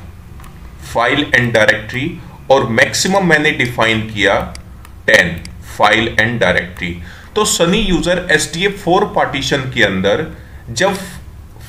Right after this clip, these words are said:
फ़ाइव, पांच फाइल और डायरेक्टरी क्रिएट कर चुका होगा, तो मशीन सनी यूजर को वार्निंग देना स्टार्ट कर देगी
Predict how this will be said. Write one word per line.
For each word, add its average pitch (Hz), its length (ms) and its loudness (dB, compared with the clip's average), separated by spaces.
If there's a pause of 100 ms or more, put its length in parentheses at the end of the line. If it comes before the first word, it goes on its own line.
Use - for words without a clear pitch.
फ़ाइव, 156 280 6 (1800)
पांच 160 400 2 (460)
फाइल 160 400 0
और 160 160 2
डायरेक्टरी 139 420 2
क्रिएट 147 520 -2
कर 120 220 4
चुका 117 260 0
होगा, 90 580 2 (240)
तो 208 100 4
मशीन 185 720 2 (220)
सनी 156 340 2
यूजर 143 420 0
को 175 160 4
वार्निंग 127 520 2
देना 131 380 2
स्टार्ट - 420 0
कर 95 140 2
देगी 101 340 0